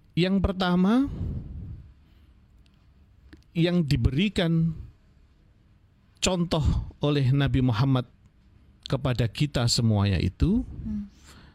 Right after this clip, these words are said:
Speaker 1: karakter yang pertama adalah azizun 'alaihi ma anittum.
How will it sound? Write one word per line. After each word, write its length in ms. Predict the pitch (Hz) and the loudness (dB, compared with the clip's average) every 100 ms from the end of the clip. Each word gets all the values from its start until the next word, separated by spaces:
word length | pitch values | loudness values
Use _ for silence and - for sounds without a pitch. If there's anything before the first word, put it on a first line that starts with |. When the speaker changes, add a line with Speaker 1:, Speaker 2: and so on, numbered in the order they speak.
| - - _ _ _ _ | -20 -20 _ _ _ _
Speaker 1:
karakter 640 | - 143 160 180 - 165 151 | -4 0 0 0 -2 -2 2
yang 160 | 143 | 2
pertama 480 | 139 - 131 135 117 | 2 0 2 2 2
adalah 400 | 110 113 107 104 - - | 2 2 4 2 -4 0
azizun 960 | 120 113 101 139 170 127 127 120 104 - - | 2 4 4 4 4 4 4 4 2 0 -2
'alaihi 560 | 131 135 156 151 120 120 | 0 2 2 4 4 4
ma 400 | 113 107 104 - | 4 4 2 0
anittum. 880 | 113 123 143 - - 98 60 92 101 | 0 2 2 0 -2 0 0 -4 -6